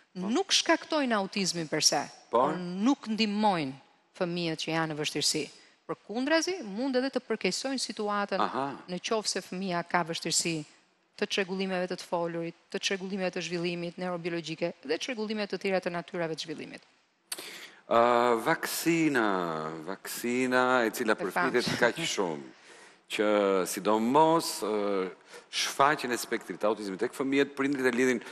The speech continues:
Speaker 1: bëri vaksinën dhe pati këtë, do me thënë, lloj reagimi.
Speaker 2: Është një
Speaker 1: Nuk
Speaker 2: lidhje
Speaker 1: foli,
Speaker 2: me
Speaker 1: nuk
Speaker 2: kohën, Arditi, sepse vaksina korespondon në moshën një vjeç, kur fëmia fillon dhe thot fjalët e para, ato pesë fjalët, dhjetë fjalët e para, dhe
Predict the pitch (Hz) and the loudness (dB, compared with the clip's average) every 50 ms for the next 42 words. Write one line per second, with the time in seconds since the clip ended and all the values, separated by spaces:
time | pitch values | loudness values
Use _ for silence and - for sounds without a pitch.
0 | - - - - 87 117 127 139 139 139 151 151 - - - 165 170 170 185 190 | -16 -18 -18 0 4 6 6 8 8 6 4 4 2 -2 2 4 4 6 6 6
1 | 196 196 170 - - - - 110 107 98 110 110 101 - - - _ _ _ _ | 4 4 0 -6 -10 -6 -4 -4 0 0 0 0 0 -4 -12 -20 _ _ _ _
2 | 117 113 110 - 107 101 - - - - - 104 90 78 - - - - - - | 2 2 4 2 -4 -4 -6 -10 -12 -6 -4 -2 -2 -2 -4 -8 -12 -14 -10 -8
3 | - 85 82 - - 101 92 90 90 90 95 98 98 92 90 85 82 - - 92 | -8 -8 -8 -8 -6 -6 -6 -4 -2 0 2 4 4 4 2 2 0 -2 -4 -4
4 | - 302 294 - - 285 285 285 262 233 226 269 285 269 240 247 269 254 226 208 | -2 -2 -2 -2 0 0 2 2 2 2 2 2 2 4 6 6 6 6 4 0
5 | 208 - - - - 247 240 220 190 185 170 160 156 151 143 147 143 - 156 143 | 0 -2 -8 -6 -2 0 0 0 0 -2 0 2 2 2 2 0 -4 -4 -4 -4
6 | - - - 156 - - 196 185 180 165 156 180 175 - - - 277 269 269 254 | -4 -6 -6 -4 -2 2 2 2 2 2 0 -2 0 2 0 0 2 0 0 0
7 | - 247 214 208 - - - 208 202 208 226 233 226 214 214 214 220 220 - - | 0 -4 -2 -2 -2 -2 -4 -6 -6 -4 -4 -4 -4 -2 -2 -2 -2 -2 -4 -4
8 | 202 196 208 208 185 208 226 220 - - 202 - - - 214 214 202 196 214 196 | -4 -4 -4 -2 0 2 0 0 0 -4 -8 -10 -6 -4 -2 -2 -2 -2 -2 -2
9 | 190 202 196 185 175 - - 196 180 - - 190 180 175 165 175 165 - - 185 | -2 -2 -2 -4 -6 -4 -2 -4 -4 -2 0 0 0 2 2 0 -2 0 2 2
10 | 175 160 156 151 151 151 - 170 - - _ 180 175 170 - - - 185 180 180 | 2 2 2 0 -2 -2 -4 -6 -6 -2 _ 0 2 2 0 0 0 0 2 2
11 | 175 165 151 160 175 170 - - 180 170 160 160 147 151 143 - 165 156 147 - | 0 -2 -2 0 -2 -2 0 0 -2 0 0 0 -2 -2 -4 -2 -2 -2 -2 -2
12 | - 156 - 165 180 | -2 -2 0 -2 -2